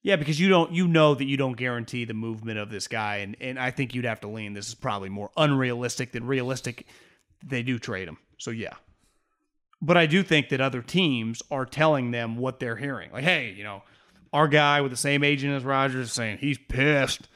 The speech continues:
It just, I, I believe that it grows 'cause that's, the N F L works a lot like a, uh, like a high school kinda quad.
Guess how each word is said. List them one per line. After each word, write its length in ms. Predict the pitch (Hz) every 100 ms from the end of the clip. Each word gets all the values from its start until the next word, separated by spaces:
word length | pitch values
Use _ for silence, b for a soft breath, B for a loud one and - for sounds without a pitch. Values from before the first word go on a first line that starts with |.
| b b
It 120 | -
just, 260 | 131 147 - b b b
I, 120 | - _ -
I 180 | 156 175
believe 500 | 165 165 170 156 123
that 80 | 139
it 140 | 143
grows 520 | 147 156 147 127 127
'cause 140 | - 147
that's, 320 | 165 - - b b b
the 140 | 147 170
N 60 | 190
F 160 | 175
L 180 | 190 160
works 200 | 147 147
a 60 | 151
lot 240 | 143 147
like 240 | 143 139 143
a, 240 | 135 135
uh, 380 | 131 131 131 131 -
like 160 | 139
a 40 | 127
high 200 | - 147
school 580 | - - 147 143 139 131
kinda 220 | 143 131
quad. 580 | - 147 196 160 -